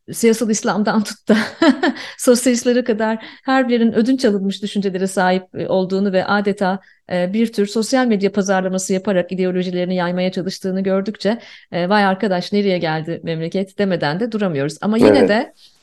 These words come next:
Speaker 1: yine
Speaker 2: aynen.
Speaker 1: de, yine de çocuklarımız için daha yaşanacak, belki görmeyeceğimiz, torunlarımız için daha yaşanacak bir Türkiye bırakmak gibi bir idealimiz var. Böyle bir şeyi, e, devraldık belki de önceki kuşaklardan.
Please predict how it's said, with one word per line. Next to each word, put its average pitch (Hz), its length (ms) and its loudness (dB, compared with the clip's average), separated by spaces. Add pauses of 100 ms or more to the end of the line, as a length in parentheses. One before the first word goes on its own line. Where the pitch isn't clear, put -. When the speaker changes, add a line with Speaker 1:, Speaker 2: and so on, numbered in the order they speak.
Speaker 1:
yine 196 100 8
Speaker 2:
aynen. - 120 4
Speaker 1:
de, 233 240 0 (240)
yine 247 220 2
de 226 80 0
çocuklarımız 220 520 -2
için 208 380 -2 (240)
daha 214 180 0
yaşanacak, 196 600 0
belki 202 300 0
görmeyeceğimiz, 170 880 -2
torunlarımız 175 500 -4
için 160 240 -8 (320)
daha 190 140 2
yaşanacak 185 600 -2
bir 190 80 -4
Türkiye 185 340 -4
bırakmak 180 420 -4
gibi 185 340 -6 (180)
bir 214 80 -2
idealimiz 202 520 0
var. 208 200 0
Böyle 190 220 0
bir 180 40 -10
şeyi, 196 460 -4
e, 160 240 -2
devraldık 160 640 0
belki 165 260 -4
de 165 80 -2
önceki 165 280 -4
kuşaklardan. 156 760 -4